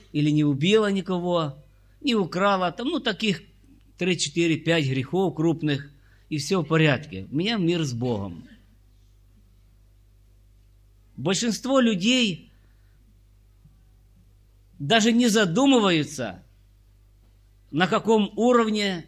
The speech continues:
их отношения с Богом. Потому что если человек верует в Бога и начинает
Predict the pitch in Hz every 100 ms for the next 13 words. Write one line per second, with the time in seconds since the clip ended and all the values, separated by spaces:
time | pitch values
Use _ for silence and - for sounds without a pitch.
0 | - 208 196 180 165 151 - 170 160 139
1 | 123 151 127 101 82 - - - - _
2 | _ - 165 220 240 220 214 208 208 -
3 | 196 202 165 160 175 151 120 117 151 202
4 | 185 170 143 - _ _ _ _ - 165
5 | 170 185 202 190 156 -